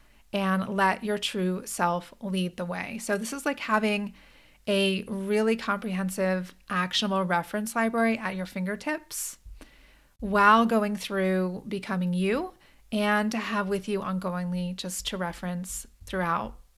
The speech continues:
your life. And the five modules in this bonus program, Becoming Whole, the first module is understanding who you really are. The second is honoring all parts of you.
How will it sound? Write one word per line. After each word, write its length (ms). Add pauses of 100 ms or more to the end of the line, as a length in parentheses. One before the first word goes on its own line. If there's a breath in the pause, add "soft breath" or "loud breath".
your 160
life. 500 (1800 loud breath)
And 240
the 40
five 320
modules 560
in 460
this 440
bonus 500
program, 480
Becoming 340
Whole, 600
the 140
first 320
module 320
is 120
understanding 540
who 140
you 180
really 260
are. 540 (840 soft breath)
The 100
second 400
is 140
honoring 420
all 140
parts 380
of 120
you. 520